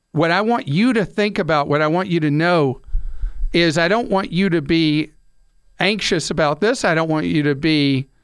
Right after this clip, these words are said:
upset. I want you to do what any good Boy Scout would do, and that's be prepared. You know, if there's a storm in your area and the power goes out,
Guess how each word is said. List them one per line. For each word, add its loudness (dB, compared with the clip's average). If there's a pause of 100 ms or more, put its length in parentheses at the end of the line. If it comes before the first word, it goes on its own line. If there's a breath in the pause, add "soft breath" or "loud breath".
(480)
upset. 0 (920)
I 2
want 0
you 2
to 0
do 2
what 0
any 0
good -2
Boy 0
Scout -2
would -2
do, 2
and -2
that's -2
be -2
prepared. -4 (1500)
You 0
know, 0
if 0
there's 0
a 0
storm 0 (1500)
in 0
your 2
area 2
and 0
the 0
power 0
goes 0
out, 0